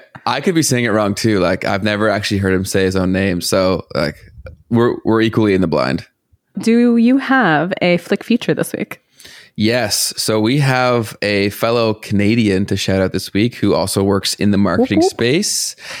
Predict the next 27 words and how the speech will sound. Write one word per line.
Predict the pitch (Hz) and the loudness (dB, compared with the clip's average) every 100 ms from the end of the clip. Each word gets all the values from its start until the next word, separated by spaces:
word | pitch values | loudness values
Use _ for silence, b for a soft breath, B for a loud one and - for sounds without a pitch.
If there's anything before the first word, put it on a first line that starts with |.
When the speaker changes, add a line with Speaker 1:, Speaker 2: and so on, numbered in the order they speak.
| B - | B -4
Speaker 1:
And | 120 | -2
his | 110 | 0
name | 117 123 | 0 0
is | 113 | 0
Hayden | 101 107 110 113 107 | -2 0 2 2 0
Cashin. | - 98 101 - 135 165 | -2 -4 -2 -2 -2 -4
And | - 107 | -4 -2
so | - 113 104 101 - | 0 0 2 0 -4
Hayden | - - 131 135 123 | -4 0 0 2 2
runs | 113 113 110 98 | 2 2 2 0
a | 107 104 98 98 90 - _ _ _ _ _ | 0 0 2 0 0 -4 _ _ _ _ _
marketing | 104 107 104 107 - | -4 -4 -2 -2 0
agency | 101 107 - 151 | 0 0 0 0
where | 147 | 0
he | 104 101 | 0 0
helps | 101 101 - - - B B B B | -2 -2 -4 -4 -4 B B B B
people | - 110 113 110 | -2 0 2 2
with | 104 98 | 0 -2
paid | 110 107 | -2 0
advertising. | 101 104 123 127 147 | 0 0 0 0 0
And | 123 | 2
he | 113 | 0
also | 113 123 110 | 0 0 0
does | 107 101 | 0 0
a | 95 | -2
ton | - 110 110 | -2 0 2
of | 101 92 - | 0 -2 -10